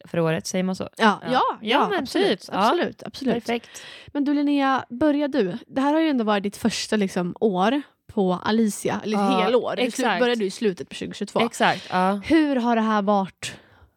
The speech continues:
Speaker 2: för dig?
Speaker 1: Mm.
Speaker 2: Alltså jag tänker så här, inte bara affärer, utan så här mående,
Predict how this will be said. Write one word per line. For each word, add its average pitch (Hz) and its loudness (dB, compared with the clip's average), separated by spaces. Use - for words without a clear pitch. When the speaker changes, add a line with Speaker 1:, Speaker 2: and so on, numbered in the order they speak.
Speaker 2:
för - -2
dig? 185 0
Speaker 1:
Mm. 180 0
Speaker 2:
Alltså 262 0
jag 262 -6
tänker 294 -2
så 247 0
här, 220 4
inte 226 -2
bara 233 4
affärer, 196 0
utan 202 -2
så 202 -2
här 175 2
mående, 247 2